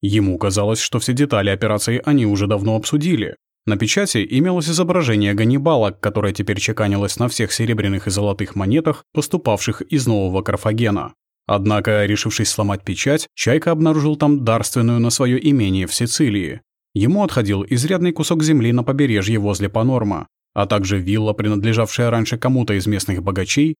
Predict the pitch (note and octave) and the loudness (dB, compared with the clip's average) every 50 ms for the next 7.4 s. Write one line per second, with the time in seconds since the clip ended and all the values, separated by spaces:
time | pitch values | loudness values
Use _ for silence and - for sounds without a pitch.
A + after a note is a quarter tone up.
0 | _ - - - - D#3 D#3+ F3 E3+ E3 F3 E3+ C#3 C3 C#3+ C#3+ C#3+ C#3+ D3 D3 | _ -8 -8 -2 0 0 2 2 2 0 0 0 2 2 2 4 2 2 0 0
1 | C#3 C#3+ D3+ C#3+ A#2 A#2 A#2 A2+ - D3 - - A2 A2 G2 G2 G2+ G2+ G#2 G#2 | 0 2 0 2 2 0 -2 -2 -2 -2 -2 -2 0 0 2 2 2 0 0 -2
2 | - B2+ A2 A2 A2 - - C#3+ B2 G2+ F2+ - - G#2 G2 - - G#2+ G#2+ B2+ | -2 0 0 0 0 0 2 2 0 0 -2 -4 -4 -4 -4 -2 -2 -2 0 0
3 | B2+ G#2 G2 C#2+ - - _ _ _ _ _ _ _ _ _ _ - F3+ G3+ A3+ | 0 0 0 -2 -6 -10 _ _ _ _ _ _ _ _ _ _ -4 -2 0 0
4 | - - B2+ G#2+ G#2 G#2 G#2 G2+ F#2+ F#2+ G2 F#2+ F#2+ A2+ D3+ A3+ A3 - - F3 | 0 0 0 0 2 2 2 2 2 2 0 0 0 0 -2 -2 -2 -2 0 0
5 | D#3 C#3+ A#2 A2+ C3+ C#3 - B2+ A2 G#2 F#2 E2 C#2 - _ _ _ _ - - | 2 2 2 2 0 0 0 0 0 0 0 -2 -6 -8 _ _ _ _ -6 -6
6 | G3+ - - A3+ G#3+ F3 C3+ A2 G2+ G#2 G2+ F#2+ F#2 F#2 G2 G2 F#2+ F#2 A2+ - | -2 0 2 2 4 4 2 2 2 2 2 2 2 2 0 0 0 -2 -2 -2
7 | - A#2+ G2+ F#2+ - F2 D#2+ - | 0 0 0 0 -2 -6 -10 -10